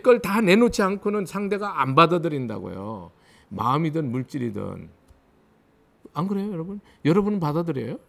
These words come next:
그래서 이 문제가 어려운 거예요. 금생에 다 성불할 수 있어요.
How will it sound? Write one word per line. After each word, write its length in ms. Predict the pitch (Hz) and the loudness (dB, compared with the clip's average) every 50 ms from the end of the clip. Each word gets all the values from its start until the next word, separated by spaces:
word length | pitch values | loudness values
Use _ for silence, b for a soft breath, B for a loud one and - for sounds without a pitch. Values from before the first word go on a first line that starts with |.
| _ _ _ _ _ _ _ _ _ _ _ _ _ _ _ _ _ _ _ _ _ _ _ _ _ _ _ _ _ _ _ _ _ _ _ _ _ _ _ _ _ _ _ _ _ _ _ _ _ _ _ b b b b b b b | _ _ _ _ _ _ _ _ _ _ _ _ _ _ _ _ _ _ _ _ _ _ _ _ _ _ _ _ _ _ _ _ _ _ _ _ _ _ _ _ _ _ _ _ _ _ _ _ _ _ _ b b b b b b b
그래서 320 | - 277 359 320 - 320 | -2 0 2 2 2 0
이 160 | 226 185 185 | 0 0 0
문제가 380 | 175 185 175 160 165 165 151 151 | 0 0 -2 0 -2 -2 0 0
어려운 380 | 127 101 95 107 110 104 98 92 | -2 0 -2 -2 -2 -4 -4 -8
거예요. 360 | 82 76 80 80 78 76 78 - - - - - _ _ _ _ _ _ _ _ _ _ _ _ _ _ _ _ _ _ _ _ _ _ _ _ _ _ _ _ _ _ _ b b b b b b b b | -10 -10 -12 -12 -14 -14 -10 -10 -10 -10 -12 -18 _ _ _ _ _ _ _ _ _ _ _ _ _ _ _ _ _ _ _ _ _ _ _ _ _ _ _ _ _ _ _ b b b b b b b b
금생에 440 | - 262 277 262 247 254 247 240 233 | 2 4 4 6 6 6 4 4 0
다 360 | - - - - - 247 277 | 0 -2 2 6 10 10 10
성불할 420 | - 277 269 254 247 254 233 240 | 10 8 4 4 2 -2 -2 -4
수 140 | 214 - 233 | -4 -8 -10
있어요. 640 | 185 - - 240 220 202 143 110 113 135 135 113 | -12 -10 -10 -10 -8 -8 -8 -10 -10 -12 -12 -16